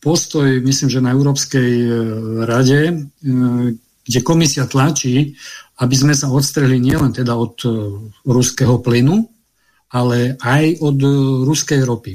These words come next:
A to je už teda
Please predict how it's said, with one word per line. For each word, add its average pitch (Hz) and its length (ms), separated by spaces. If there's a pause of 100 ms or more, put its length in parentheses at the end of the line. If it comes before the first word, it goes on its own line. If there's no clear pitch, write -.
(280)
A 120 320 (1040)
to 151 160
je 156 120
už 147 400
teda 143 260